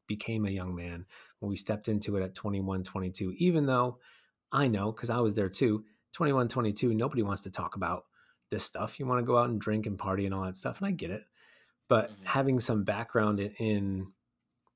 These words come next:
Speaker 1: in the conditioning side of things and, and making sure you're making some sound decisions for yourself at that moment can be life-changing.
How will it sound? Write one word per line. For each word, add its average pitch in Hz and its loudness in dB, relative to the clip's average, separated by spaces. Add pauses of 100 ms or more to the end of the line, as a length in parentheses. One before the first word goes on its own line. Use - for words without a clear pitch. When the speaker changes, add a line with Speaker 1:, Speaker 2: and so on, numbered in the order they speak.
(800)
Speaker 1:
in 107 0
the 101 -2
conditioning 107 -2
side 95 -2
of 92 -4
things 95 -4
and, 101 -4
and 98 -4
making 107 0
sure 110 -2
you're 104 2
making 104 0
some 101 -4
sound 101 -2 (140)
decisions 110 -4
for 113 0
yourself 104 -2
at 95 -6
that 95 -4
moment 107 -2 (800)
can 117 2
be 104 2
life-changing. 107 -4